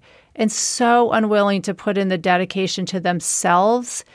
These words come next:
that they would choose this way of eating. Nonetheless, keto doesn't appear on my radar as much anymore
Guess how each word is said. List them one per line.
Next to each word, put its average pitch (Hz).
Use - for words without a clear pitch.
that 214
they 233
would 226
choose 247
this 208
way 185
of -
eating. 175
Nonetheless, 208
keto 233
doesn't 214
appear 285
on 226
my 208
radar 196
as 185
much 180
anymore 262